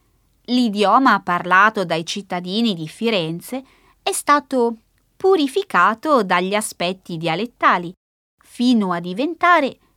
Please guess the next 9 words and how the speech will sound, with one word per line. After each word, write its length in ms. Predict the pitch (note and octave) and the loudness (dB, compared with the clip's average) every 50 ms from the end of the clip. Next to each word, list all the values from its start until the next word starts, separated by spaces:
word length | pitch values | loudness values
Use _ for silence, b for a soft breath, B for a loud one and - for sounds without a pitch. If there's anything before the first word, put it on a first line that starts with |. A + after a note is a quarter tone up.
| _ _ | _ _
la 160 | G4+ G#4 F#4+ | 0 2 2
lingua 420 | C#4 B3+ A#3+ A#3 A3+ G#3+ A3 G3 F#3+ | 2 2 2 0 2 2 2 2 2
parlata 800 | - F3+ F3 F3 F3+ F#3+ G3+ G3 F3+ F3 - E3 D#3 - _ - | 0 -4 -6 -4 0 2 2 2 2 0 -4 -6 -6 -6 _ 0
oggi 540 | - D4 E4 D#4 C4 C4 - C4 C4 A#3+ | 2 2 2 2 0 -4 -4 -4 -4 -2
da 180 | G3 G3+ F3+ F3+ | 0 0 0 0
una 280 | F3+ F3+ E3 D#3+ D#3+ D#3+ | 0 -4 -6 -6 -6 -6
moltitudine 1040 | E3 F#3+ G#3+ C4+ D#4+ F#4 F4 - - G4 G4 - - F#3 F#3 F#3+ G#3+ A3+ G#3+ G3+ | -6 -2 0 0 0 0 -2 -4 -2 -4 -4 -4 -4 -8 -8 -4 -4 -2 -2 -2
di 140 | F3 E3+ E3 | -4 -6 -8
persone. 720 | D#3+ D#3+ D3+ - - - - D#3+ D#3 D#3+ E3 E3 E3+ E3+ | -10 -10 -12 -10 -12 -12 -8 -6 -4 -4 -4 -4 -6 -8